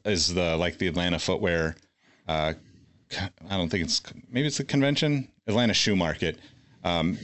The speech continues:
basically saying that, like, this supply chain issues are still problematic for everybody that was, you know, there. It's kind of like an industry, uh, trade show type of thing. But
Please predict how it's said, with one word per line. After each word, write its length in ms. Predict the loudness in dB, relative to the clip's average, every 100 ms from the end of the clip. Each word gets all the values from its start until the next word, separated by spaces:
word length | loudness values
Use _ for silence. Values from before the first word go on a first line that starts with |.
| 0
basically 440 | 2 2 2 2
saying 280 | 2 2 2
that, 80 | 2
like, 180 | 0 0
this 240 | 0 -2 -6
supply 500 | -4 0 2 2 2
chain 280 | 2 2 2
issues 320 | 0 0 0
are 80 | 0
still 240 | 0 0
problematic 640 | 0 0 0 0 0 -2 -2
for 100 | -2
everybody 400 | 0 0 0 0
that 120 | -2
was, 320 | -2 -2 -2
you 80 | -2
know, 300 | -2 -2 -4 -8
there. 560 | -6 -2 0 0 -2 -6 _ _ _ _
It's 80 | -10
kind 140 | -4 0
of 60 | 0
like 120 | 0
an 80 | -2
industry, 840 | 0 0 0 0 0 0 0 -2 -10 _ _ _ -6
uh, 220 | -4 -2
trade 280 | 0 0 0
show 200 | 0 0
type 240 | 0 -2 -2
of 80 |
thing. 300 | -2 -2 -2 -8 -20 -20 -20 -20 -20 _ _ -10 0
But 380 | 2 2 0